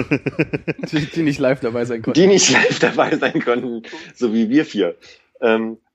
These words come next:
Speaker 2: über meinen, äh, Ir-, Irland-Ausflug in der Pferdekutsche.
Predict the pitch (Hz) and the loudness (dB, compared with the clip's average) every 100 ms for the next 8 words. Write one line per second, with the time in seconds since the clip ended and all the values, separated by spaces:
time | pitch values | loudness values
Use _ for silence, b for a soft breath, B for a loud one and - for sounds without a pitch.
0 | - - 147 147 170 143 123 127 127 123 | -20 -6 0 2 2 0 -2 -2 -4 -6
1 | 117 117 - 143 123 131 151 170 151 147 | -6 -10 -4 -2 0 2 4 4 0 -2
2 | - 107 127 - - 123 131 127 - 110 | -4 -2 -2 -6 -8 -2 -2 -4 -2 -2
3 | 117 117 98 104 104 - 143 254 - - | 0 0 4 4 2 2 2 2 -2 -4
4 | 101 | -6